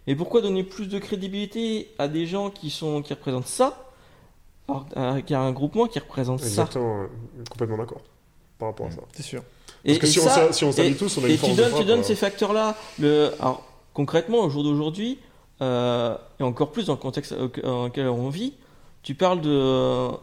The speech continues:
Speaker 1: d'économie. Là, c'est actuellement, à cause
Speaker 3: Mm.
Speaker 1: de la crise du covid, c'est l'économie. On repasse de relancement économique, d'investissement de l'Europe pour aider les pays.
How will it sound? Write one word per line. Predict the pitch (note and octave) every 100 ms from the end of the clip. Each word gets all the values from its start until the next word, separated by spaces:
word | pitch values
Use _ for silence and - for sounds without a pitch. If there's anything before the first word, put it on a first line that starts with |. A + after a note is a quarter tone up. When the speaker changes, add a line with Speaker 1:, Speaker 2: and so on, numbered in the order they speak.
| -
Speaker 1:
d'économie. | D#3 G3 F3+ E3 C#3 - - - _ _ _ _ - - -
Là, | D#3
c'est | D#3+ C3+ C3 A2+
actuellement, | B2 A#2 D#3 G#3
à | A#3+
cause | B2 -
Speaker 3:
Mm. |
Speaker 1:
de |
la | C3+
crise | - D3
du | C3
covid, | F3 C4 G#3 - - - - - -
c'est | -
l'économie. | C3 C3+ F#3 F#3+ C#4 G#3
On |
repasse | C3 - F#3
de | D3
relancement | B2 G#3 A#3 A3+ A#3+
économique, | G#3+ G#3 B3+ C#4+ G3
d'investissement | D#3 D#3 - F3 G#3+ A3+ - - -
de | D3+
l'Europe | D#3 D#3+ B3+ -
pour | D#3
aider | E3
les | F#3
pays. | F#3 B3 B3